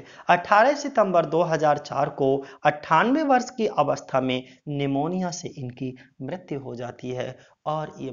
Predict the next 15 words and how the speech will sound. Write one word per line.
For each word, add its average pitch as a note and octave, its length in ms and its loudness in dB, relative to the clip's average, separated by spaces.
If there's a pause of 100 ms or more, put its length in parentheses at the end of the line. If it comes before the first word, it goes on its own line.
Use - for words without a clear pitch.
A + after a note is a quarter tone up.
महान B2+ 420 -6
दीपक A#2+ 580 -12 (240)
इस C#3+ 220 -10
दुनिया B2 280 -12 (140)
का, A#2 240 -12 (540)
इस F#3+ 240 -2 (360)
दुनिया C3 380 -4
से A#2+ 220 -4 (320)
चला D3 260 2
जाता A#2 280 -6
है, A2+ 60 -6
अर्थात A#2 540 -12
बुझ C3 320 -2
जाता - 480 -10
है। - 260 -16